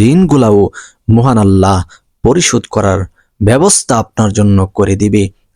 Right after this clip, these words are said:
আছে না, মানুষ অনেক সময় অনেক ধনী ছিল, কোটি কোটি টাকার মালিক ছিল, কিন্তু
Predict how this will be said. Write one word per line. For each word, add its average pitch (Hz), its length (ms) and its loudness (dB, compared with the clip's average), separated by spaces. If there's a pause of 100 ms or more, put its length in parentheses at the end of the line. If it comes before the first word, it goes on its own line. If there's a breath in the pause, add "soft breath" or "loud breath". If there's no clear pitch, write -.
আছে 117 300 -2
না, 175 300 -2 (400 loud breath)
মানুষ 135 460 0
অনেক 113 280 -2
সময় 120 340 0 (140)
অনেক 160 340 0
ধনী 117 360 -2
ছিল, 104 340 -2 (460 soft breath)
কোটি 165 380 0 (120)
কোটি 180 280 0
টাকার 123 320 0 (180)
মালিক 131 320 -2
ছিল, 110 300 -2 (360 loud breath)
কিন্তু 226 420 -2